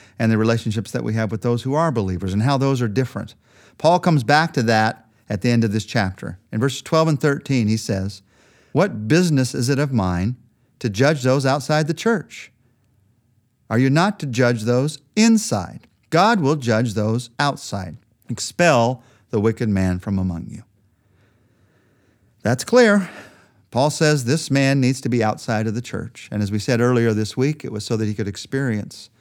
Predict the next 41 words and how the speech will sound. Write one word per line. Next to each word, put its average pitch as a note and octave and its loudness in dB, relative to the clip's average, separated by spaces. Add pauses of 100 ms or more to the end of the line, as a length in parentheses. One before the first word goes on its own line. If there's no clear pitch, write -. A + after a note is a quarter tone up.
(360)
the - -12
truth D#3 0
of G#2 -4
what G#2+ 0
it A2+ -6
meant A#2 -2
to A2+ -8
live A2 -2
apart G#2 -6
from - -12
Christ, - -14 (480)
with A#2 -2
the A2+ 0
hope C#3+ 0
and A2 0
prayer D#3 4
that C3+ 2
it C3 0
would A#2+ 0
lead D3+ 4
him B2 4
to B2+ 0
come C3+ 0
back D#3 0
to C3 -6
Christ G2 -8
for A2 -6
forgiveness. A2 -8 (140)
He C#3 2
wouldn't C#3 4
live C#3+ 4
in B2 2
some B2+ 0
false C3 -2
lie B2+ 2
of C3 0
a A#2 0
world G2 -4
where G#2+ -2
he G#2 -2
thought A2 -2